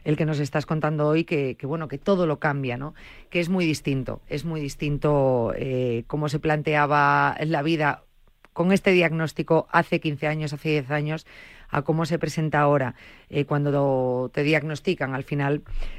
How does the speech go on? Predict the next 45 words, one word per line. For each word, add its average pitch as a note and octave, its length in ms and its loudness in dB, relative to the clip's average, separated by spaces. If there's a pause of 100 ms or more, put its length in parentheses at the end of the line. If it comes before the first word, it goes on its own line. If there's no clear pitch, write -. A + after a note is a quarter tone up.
(140)
eh, C#3 160 2
con C#3+ 200 0
esa C#3+ 180 -2
enfermedad. B2+ 520 -2 (400)
Madre F#3 340 4
mía, E3 300 0
es G3 220 2
increíble, E3 580 4
para D#3+ 280 2
que F3 260 4
veamos G3 500 6
por F#3 220 4
dónde, F#3 580 4
por F#3 160 -2
dónde F#3 720 4
van F#3+ 300 4
los F#3 220 4
avances, G3+ 520 6
por F3+ 140 2
dónde F3+ 200 2
va F3 100 6
la E3+ 100 4
investigación E3+ 800 2
y F3+ 140 0
que, D3 460 -2
desde D3+ 220 -6
luego, E3 340 2 (360)
nuestros E3 380 0
científicos F3 680 0
no E3+ 160 0
paran, C#3+ 360 2
¿eh? D#3 60 0
No E3 140 0
paran E3 220 4
de D#3+ 80 4
descubrir D#3 520 4
y G3 120 2
que F#3 140 6
llegar E3+ 200 6
a D4+ 60 8
un D4+ 80 2
punto E4+ 360 2
que, G3 200 2
que, F3+ 240 2
que, E3+ 220 2